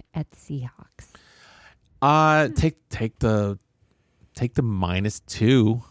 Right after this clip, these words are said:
Speaker 2: or minus three. It's gonna be at
Speaker 1: Mm-hmm.
Speaker 2: halftime. Again, I don't like the full game because Geno might come back and they might figure some stuff out and get it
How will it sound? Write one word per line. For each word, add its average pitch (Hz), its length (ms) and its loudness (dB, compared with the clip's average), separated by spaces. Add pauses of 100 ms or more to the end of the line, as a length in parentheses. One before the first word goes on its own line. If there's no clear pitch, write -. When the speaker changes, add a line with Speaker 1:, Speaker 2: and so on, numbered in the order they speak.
(220)
Speaker 2:
or 101 120 -2
minus 107 380 0
three. 107 580 0 (300)
It's - 160 -8
gonna 107 200 -2
be 104 440 0
at 98 100 -4
Speaker 1:
Mm-hmm. 92 140 -6
Speaker 2:
halftime. 104 680 -2 (140)
Again, 101 360 -6
I 110 140 -6
don't 127 140 -6
like 127 180 -6
the 120 80 -8
full 139 260 -4
game 101 300 -4
because 95 360 -6
Geno 110 440 0
might 104 280 -2
come 120 220 -2
back 101 380 -2
and 101 80 -4
they 95 80 -4
might 98 220 -4
figure 107 220 -2
some 117 160 -4
stuff 98 320 -6
out 92 340 -6
and 104 200 -10
get 117 140 0
it - 140 -6